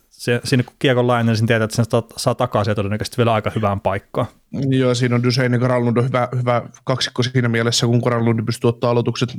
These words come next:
Speaker 2: ihan missä päin kenttää vaan, ja sitten on se aina se varmistava rooli siinä. Ja sit hyvä, hyvä peliä tekevä setteri, laituri, mikä, mikä hänkä on, niin, niin siinä on varmaan hyvin,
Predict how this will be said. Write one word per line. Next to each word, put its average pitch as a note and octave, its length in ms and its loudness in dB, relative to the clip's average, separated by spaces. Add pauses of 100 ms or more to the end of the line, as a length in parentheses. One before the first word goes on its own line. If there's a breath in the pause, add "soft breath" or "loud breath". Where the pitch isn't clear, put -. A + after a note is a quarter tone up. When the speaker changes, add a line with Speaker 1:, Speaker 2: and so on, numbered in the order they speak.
Speaker 2:
ihan B2+ 200 4
missä B2 240 0
päin A#2+ 200 0
kenttää A#2+ 420 0
vaan, A2+ 240 0
ja A#2 320 0
sitten A#2+ 300 -6
on A#2 60 2
se A#2 100 -2
aina A#2+ 180 2
se A#2 140 -2
varmistava A#2+ 500 -2
rooli A#2 300 -2
siinä. B2 240 0 (340 loud breath)
Ja C3+ 60 0
sit A#2+ 180 0
hyvä, B2 220 2 (460 loud breath)
hyvä C#3+ 220 2
peliä C#3+ 240 2
tekevä C3 300 0
setteri, B2+ 400 0
laituri, B2 340 2
mikä, B2 220 0
mikä B2 240 2
hänkä A#2+ 300 0
on, A#2+ 260 0
niin, A2+ 120 -6 (340 loud breath)
niin A#2 180 -2
siinä B2+ 180 2
on C#3+ 40 4
varmaan D#3+ 240 2
hyvin, D#3+ 320 0